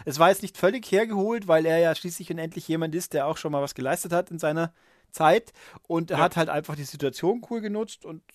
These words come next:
Speaker 1: äh, also ich fand das wirklich ein richtig gutes Auftaktmatch, das mich voll a-, also super positiv überrascht hat, weil ich halt vorher so, ja, hm, mei, wird schon.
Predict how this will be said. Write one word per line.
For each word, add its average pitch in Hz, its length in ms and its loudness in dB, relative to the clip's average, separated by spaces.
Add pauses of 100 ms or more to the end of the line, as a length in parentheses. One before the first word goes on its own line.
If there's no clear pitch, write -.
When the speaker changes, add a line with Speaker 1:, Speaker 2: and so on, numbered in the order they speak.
Speaker 1:
äh, - 140 -12
also - 160 -12
ich - 120 -16
fand 220 240 -4
das - 160 -8
wirklich 196 360 -6
ein 170 80 -6
richtig 170 360 -8
gutes 156 360 -8
Auftaktmatch, - 840 -4 (400)
das 135 220 -2
mich 147 300 -4 (460)
voll 180 420 2
a-, - 280 -10 (160)
also 151 180 -4
super 214 540 -2
positiv 180 480 -4
überrascht 160 400 2
hat, 165 100 -4
weil 156 140 4
ich 156 80 -4
halt 151 100 0
vorher 165 520 4 (120)
so, 147 300 0
ja, 120 420 -2
hm, 123 400 -8
mei, 120 560 -8
wird 131 200 -6
schon. 139 260 0